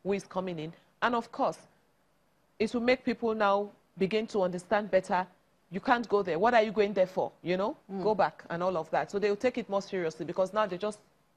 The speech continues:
Speaker 1: don't care.
Speaker 2: Let us see how that goes. But Julie Okadoni,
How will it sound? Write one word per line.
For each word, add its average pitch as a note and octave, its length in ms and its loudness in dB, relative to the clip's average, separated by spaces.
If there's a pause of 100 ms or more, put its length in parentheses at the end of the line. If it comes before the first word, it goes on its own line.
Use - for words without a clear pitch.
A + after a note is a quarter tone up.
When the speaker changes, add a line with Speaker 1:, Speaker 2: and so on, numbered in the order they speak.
(260)
Speaker 1:
don't G3+ 180 -2
care. G3+ 260 -2 (480)
Speaker 2:
Let F#3 140 2
us A3 140 0
see A#3+ 120 0
how G#3+ 180 4
that G#3 300 4
goes. B3+ 520 4
But - 180 -4 (160)
Julie E3+ 200 -6
Okadoni, D3 520 -6